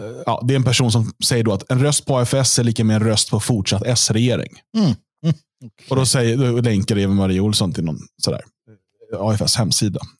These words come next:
Speaker 1: Eh, Swed Trader skriver då: "Ja, men bara om man får minst fyra procent av rösterna. Får man inte det så är det bortkastade röster."
Speaker 2: Mm.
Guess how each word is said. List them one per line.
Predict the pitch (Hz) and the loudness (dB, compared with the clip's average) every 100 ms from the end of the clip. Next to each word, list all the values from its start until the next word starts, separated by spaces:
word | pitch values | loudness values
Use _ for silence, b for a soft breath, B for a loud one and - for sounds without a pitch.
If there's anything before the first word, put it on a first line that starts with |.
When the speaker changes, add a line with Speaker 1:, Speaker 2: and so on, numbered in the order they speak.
| - | -4
Speaker 1:
Eh, | 113 | -2
Swed | 117 - 147 196 165 117 | 0 0 2 2 0 -2
Trader | - 117 92 85 82 | 0 0 0 -2 -2
skriver | - - 98 | -2 0 0
då: | 80 - _ B B | -2 -6 _ B B
"Ja, | 117 | 0
men | 113 | 2
bara | 113 117 143 | 2 2 2
om | |
man | 196 | 2
får | 170 | 2
minst | 156 135 - | 2 2 0
fyra | - 139 135 | 2 2 2
procent | 139 135 117 | 0 0 0
av | 117 | 2
rösterna. | 117 104 - 151 - | 0 0 0 -2 -2
Får | - 117 | -2 2
man | 131 175 | 2 2
inte | 131 123 | 0 0
det | 170 135 - | 0 0 0
så | - | 0
är | 123 | 2
det | |
bortkastade | 107 107 147 - - 156 - 123 113 | 0 -2 -4 -4 -4 -2 0 0 0
röster." | 110 - 135 - | 0 -2 -4 -4
Speaker 2:
Mm. | 135 131 | 2 2